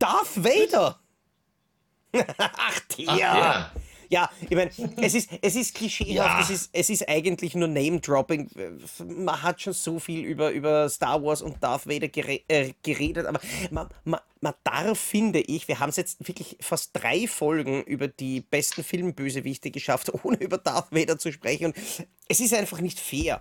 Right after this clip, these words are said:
Speaker 2: Mhm.
Speaker 1: weil auch wenn's natürlich wesentlich
Speaker 2: Nein.
Speaker 1: coolere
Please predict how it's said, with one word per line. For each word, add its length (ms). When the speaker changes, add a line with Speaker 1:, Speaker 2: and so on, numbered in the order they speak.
Speaker 2:
Mhm. 220
Speaker 1:
weil 220
auch 300
wenn's 220
natürlich 360
wesentlich 640
Speaker 2:
Nein. 320
Speaker 1:
coolere 680